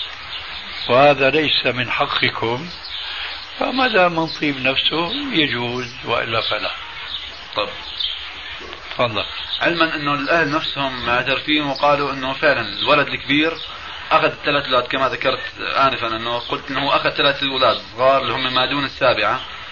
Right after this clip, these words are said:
Speaker 2: ماشي، من غير علم الأب والأم، وهم أجوز أو، وبهدلوه أمام أنه: "أنت كيف تأخذ هذول الثلاثة من غير علمنا؟" والولد هو هذا الذي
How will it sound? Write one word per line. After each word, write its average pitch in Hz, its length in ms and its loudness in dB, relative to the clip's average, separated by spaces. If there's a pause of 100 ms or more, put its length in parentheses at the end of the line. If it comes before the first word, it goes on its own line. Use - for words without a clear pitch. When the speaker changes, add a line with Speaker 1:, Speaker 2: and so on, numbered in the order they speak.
(120)
Speaker 2:
ماشي، 120 320 2
من 135 120 0
غير 156 220 6
علم 156 220 2
الأب 151 300 0
والأم، 104 480 -4
وهم 143 300 2
أجوز 139 440 2
أو، 127 260 -2 (340)
وبهدلوه 139 480 4
أمام 147 180 6
أنه: 123 200 -4
"أنت 135 140 -2
كيف 143 260 0
تأخذ 135 280 0
هذول 135 200 2
الثلاثة 135 440 2
من 135 80 -6
غير 139 240 2
علمنا؟" 95 380 -2 (440)
والولد 151 380 6
هو 156 160 0
هذا 120 300 4
الذي 123 440 -2